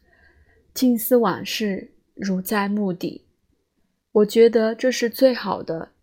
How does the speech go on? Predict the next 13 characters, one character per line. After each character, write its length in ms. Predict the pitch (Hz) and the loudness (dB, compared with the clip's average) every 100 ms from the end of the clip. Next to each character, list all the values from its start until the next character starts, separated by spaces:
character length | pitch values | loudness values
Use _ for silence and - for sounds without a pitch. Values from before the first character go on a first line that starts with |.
| _ | _
创 260 | - 214 190 | -6 -4 -2
作 160 | 190 | -2
心 240 | 190 214 208 | -4 -4 -6
理 140 | 185 | -6
状 260 | - 180 165 | -4 -2 -2
态， 380 | - 190 - _ _ _ _ _ _ _ _ _ _ _ _ | -6 -8 -8 _ _ _ _ _ _ _ _ _ _ _ _
就 200 | - 277 | 2 2
是 140 | 277 | 2
下 260 | 262 285 233 | -4 -4 -4
笔 160 | 202 | -6
的 140 | 156 196 | -8 -8
时 220 | - 214 | -6 -6
候 280 | 208 196 | -2 -2